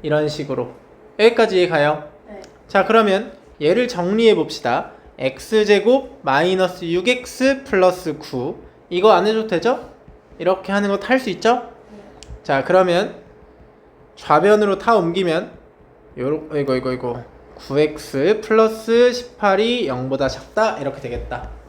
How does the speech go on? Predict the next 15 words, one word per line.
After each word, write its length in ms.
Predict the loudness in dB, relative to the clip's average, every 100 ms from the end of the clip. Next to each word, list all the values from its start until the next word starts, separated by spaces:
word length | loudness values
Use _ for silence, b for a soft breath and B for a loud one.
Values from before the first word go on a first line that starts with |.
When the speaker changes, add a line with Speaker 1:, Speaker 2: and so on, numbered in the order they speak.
| -20 -20 -20 -4
Speaker 1:
여기까지 300 | -2 0 0
오케이? 220 | -2 -4 -6
Speaker 2:
네. 100 | -8 -20 -20 -18 -12
Speaker 1:
음. 160 | -10 -10 -18 -16
인수분해 420 | -8 -6 -2 0 2
돼? 400 | 0 -2 -8 -16 -20 -20 -20 -20 -20 -20 -20 -20 -12
되죠. 640 | -6 0 4 4 4 2 -4
X 240 | -10 -4
마이너스 460 | 0 2 0 -2 0
삼, 400 | 0 0 -4 -10
X 260 | -12 -8 -2
마이너스 520 | 0 0 0 -2 -4
육이 520 | -6 -4 -2 -2 -4 -6
영보다 420 | -6 -6 -4 -4
작다. 420 | -6 -8 -6 -6